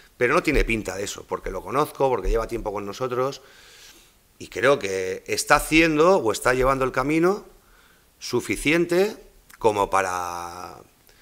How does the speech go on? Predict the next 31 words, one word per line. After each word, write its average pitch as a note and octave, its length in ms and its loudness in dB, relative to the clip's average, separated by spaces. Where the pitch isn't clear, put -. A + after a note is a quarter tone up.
como A2 260 2
para A2+ 240 2
que - 80 0
en A2 80 0
poco E3 300 6
tiempo, D#3 580 0
eh, G2 520 -4
tenga C3 260 2
protagonismo G2+ 800 -4
en, F2 480 -18
en, F#2 320 -10
en F#2 160 -12
el F#2 100 -10
primer G2 280 -4
equipo, E2+ 320 -16
más F#2+ 260 -6
que - 120 -10
ahora, D#2 220 -16
lógicamente, - 580 -18
¿no? D#3 160 -12
Por F2+ 120 -2
lo F2+ 60 -2
tanto, B2+ 680 0
eso G2 300 0
él F#2+ 80 -2
lo G2+ 100 -4
sabe F#3 420 0
y, F2 720 -10
y G2 80 -10
lo F#2 120 -4
persigue. F#2+ 520 -6